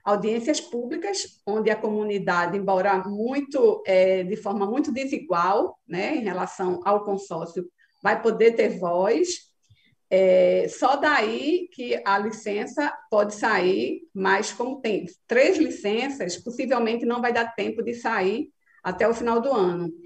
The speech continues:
E é isso que o movimento antinuclear, né, espera, está na torcida, e vem numa luta, né, pra tentar barrar isso. É, na região tem tanto,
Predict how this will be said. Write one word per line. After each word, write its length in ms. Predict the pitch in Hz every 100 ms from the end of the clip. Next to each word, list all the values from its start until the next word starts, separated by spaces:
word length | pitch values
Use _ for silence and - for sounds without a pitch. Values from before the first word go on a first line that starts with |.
| -
E 80 | -
é 80 | 214
isso 220 | 240 277
que 80 | 311
o 40 |
movimento 600 | 262 233 277 208 185 185 202
antinuclear, 1080 | 226 277 277 220 220 196 185 180 196 - -
né, 180 | 180 190
espera, 680 | - - 185 190 233 339 339
está 220 | - 196
na 100 | 190
torcida, 640 | 190 262 - 196 196 208 - - _ -
e 80 | 208
vem 180 | 208 262
numa 220 | 269 277
luta, 600 | 220 226 285 - 415 370
né, 180 | 214 202
pra 180 | 226 220
tentar 300 | 233 233 214
barrar 600 | 233 240 180 180 247 277
isso. 440 | 190 214 - 370 370 - - _ _
É, 300 | 196 202 196
na 200 | 214 247
região 840 | 269 294 294 277 226 196 175 175 190
tem 280 | 214 196 190
tanto, 520 | 254 254 262 277 -